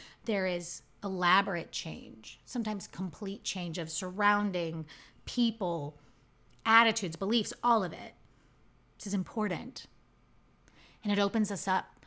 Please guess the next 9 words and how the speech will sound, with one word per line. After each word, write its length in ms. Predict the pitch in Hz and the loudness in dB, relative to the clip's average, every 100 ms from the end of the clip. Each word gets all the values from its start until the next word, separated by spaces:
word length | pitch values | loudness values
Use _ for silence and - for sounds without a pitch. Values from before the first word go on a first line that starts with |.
| _ - | _ -12
to 100 | - | -6
transformation. 1040 | - 202 180 - 170 170 180 175 - - - _ _ _ _ _ _ _ _ _ _ _ _ _ _ - - | -2 0 -2 -4 -4 -4 -6 -8 -10 -14 -18 _ _ _ _ _ _ _ _ _ _ _ _ _ _ -20 -10
But 160 | 214 196 | -8 -4
do 120 | 190 | -2
know, 500 | 202 202 175 - 180 _ - _ _ _ _ _ _ _ | 0 0 -2 -4 -14 _ -20 _ _ _ _ _ _ _
if 60 | - | -6
you 100 | 220 | -4
choose 880 | - 277 247 170 160 - 220 - - _ 214 | -2 2 2 2 -6 -16 -16 -18 -18 _ 0
labradorite 800 | 208 190 185 156 147 - - | 2 2 -2 -6 -8 -10 -16